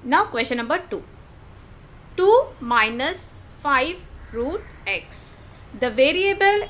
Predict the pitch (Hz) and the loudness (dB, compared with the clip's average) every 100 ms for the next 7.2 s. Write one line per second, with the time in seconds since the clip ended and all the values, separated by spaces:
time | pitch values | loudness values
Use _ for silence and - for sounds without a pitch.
0 | - 233 294 - - 214 214 220 359 508 | 2 2 2 -2 -4 -2 -2 2 2 0
1 | - - - 254 214 185 - - - - | -12 -20 -6 -4 -4 -6 -16 -20 -20 -14
2 | - 233 226 269 359 403 403 349 339 339 | -6 -2 0 0 0 -2 -2 -2 2 2
3 | 359 370 269 208 233 262 330 339 359 - | 2 -2 -6 2 2 2 -2 -4 -6 -4
4 | 262 262 - 226 226 330 311 247 220 - | -6 -6 -2 -2 2 2 4 0 0 -6
5 | - - - 247 220 302 269 381 427 - | -20 -18 -4 -4 -2 -4 0 0 0 -2
6 | 233 269 - 233 214 233 277 302 453 - | -2 0 -2 -6 -2 -2 0 0 -2 -4
7 | 208 | -8